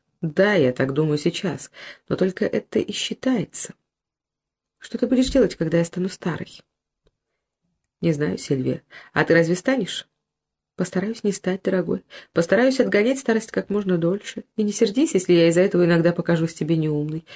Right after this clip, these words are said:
потому что я всё время буду стараться отогнать её. У тебя есть мудрость, а это больше, чем ум». «Разве? Мне кажется, я не очень много знаю о себе». «А я непрестанно думаю о себе».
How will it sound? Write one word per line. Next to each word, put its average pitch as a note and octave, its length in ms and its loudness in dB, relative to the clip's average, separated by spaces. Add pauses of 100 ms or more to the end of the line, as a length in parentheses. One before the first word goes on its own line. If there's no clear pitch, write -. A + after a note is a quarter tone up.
(340)
потому G3 240 0
что G#3 160 0
я G3+ 40 4
всё G#3 140 0
время G#3 240 4
буду F#3 160 2
стараться F#3 440 -2
отогнать F#3 540 -2
её. D3 200 -10 (840)
У C#3+ 60 0
тебя E3 180 2
есть E3+ 220 2
мудрость, D#3+ 500 0
а - 40 2
это B2+ 180 0
больше, F#3+ 320 -2
чем - 280 -4
ум». B2+ 280 -4 (560)
«Разве? F3+ 440 -4 (640)
Мне A3+ 180 0
кажется, A#3 380 2
я A3+ 120 6
не A3+ 80 4
очень A3 240 0
много F#3+ 280 0
знаю C#3 280 -2
о D3 40 -4
себе». D3 340 -6 (840)
«А C#3 140 4
я F3 160 4
непрестанно F#3 640 0
думаю C#3 420 -2
о C#3 40 -10
себе». D3+ 320 -8